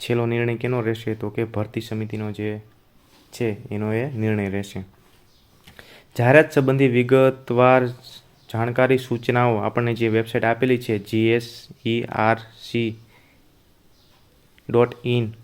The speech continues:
ઉપર આપણને મૂકવામાં આવશે. એટલે કે ભરતી સંબંધી જે કંઈ જાણકારીઓ હશે આ વેબસાઇટ ઉપર મૂક-, મુકાતી રહેશે. તેમજ ભરતી પ્રક્રિયા દરમિયાન તમામ સૂચનાઓ અને વિગતો વખતો વખત વેબસાઇટ પર અપલોડ કરવામાં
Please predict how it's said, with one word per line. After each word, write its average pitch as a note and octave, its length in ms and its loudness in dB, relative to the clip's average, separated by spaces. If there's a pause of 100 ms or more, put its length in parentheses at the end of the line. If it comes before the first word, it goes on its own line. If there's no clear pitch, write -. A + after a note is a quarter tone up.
(100)
ઉપર A2+ 300 0
આપણને A2 260 -4
મૂકવામાં G#2+ 800 -4 (200)
આવશે. G#2+ 300 -6
એટલે G#2 140 -6
કે G2+ 80 -10
ભરતી A2+ 320 -2
સંબંધી A2+ 300 -4
જે A2+ 140 -2
કંઈ A2+ 160 -4
જાણકારીઓ A2+ 520 -2
હશે B2 260 -2
આ G#2 120 0
વેબસાઇટ A2 360 -4
ઉપર A#2 280 -2 (560)
મૂક-, A#2+ 680 -8
મુકાતી A#2+ 380 2
રહેશે. G2 340 -6 (500)
તેમજ B2+ 260 2
ભરતી A#2 220 2
પ્રક્રિયા C#3 340 0
દરમિયાન B2 380 2
તમામ C#3 300 2
સૂચનાઓ C#3 520 0
અને C#3 140 0
વિગતો A#2+ 680 0
વખતો A2 360 2
વખત A#2+ 280 -2
વેબસાઇટ A2 460 -2
પર B2+ 140 2
અપલોડ A2+ 360 -2
કરવામાં A2 640 -4